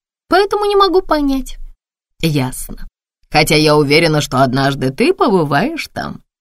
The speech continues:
Поэтому лучше мне не портить заранее твое отношение. Однако у меня лично не осталось добрых воспоминаний".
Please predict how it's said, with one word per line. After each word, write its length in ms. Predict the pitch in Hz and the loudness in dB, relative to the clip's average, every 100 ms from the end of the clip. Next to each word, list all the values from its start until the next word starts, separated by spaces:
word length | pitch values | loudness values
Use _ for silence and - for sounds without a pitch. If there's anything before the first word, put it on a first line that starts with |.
| _ - | _ -2
Поэтому 440 | 165 135 170 160 | 0 2 0 2
лучше 420 | 156 175 240 - | 4 4 4 0
мне 200 | 156 151 | 0 2
не 120 | 151 | 0
портить 500 | 131 139 175 151 131 | 0 2 2 2 0
заранее 580 | 131 135 135 143 139 131 | 0 0 2 0 0 -2
твое 340 | 131 135 135 127 | -2 -2 0 0
отношение. 760 | 127 127 131 - 117 - - _ _ _ | -2 -4 -4 -4 -8 -12 -16 _ _ _
Однако 400 | - 175 180 180 | 0 2 2 2
у 120 | 170 | 0
меня 400 | 165 151 151 190 | 2 0 2 2
лично 400 | 240 277 - 165 | 2 2 0 -2
не 120 | 143 | -2
осталось 580 | 127 127 - 139 123 120 | -2 -4 0 0 2 -2
добрых 520 | 135 135 120 127 135 - | -2 0 0 -4 -10 -8
воспоминаний". 840 | 147 - 127 123 104 - - - | -8 -6 -4 -4 -8 -12 -14 -18